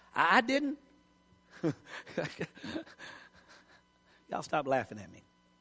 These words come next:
I, you know what? It,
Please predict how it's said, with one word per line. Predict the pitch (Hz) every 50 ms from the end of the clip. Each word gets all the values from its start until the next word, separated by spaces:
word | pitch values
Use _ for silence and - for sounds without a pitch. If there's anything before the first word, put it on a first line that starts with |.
| _ _ _ _ - - _ - - - _ _ _ - _ _ _ - - - - - -
I, | 196 240 - - - - - _ _ _ _ _ _ -
you | 226 247
know | 254
what? | 254 277 330 - -
It, | 214 208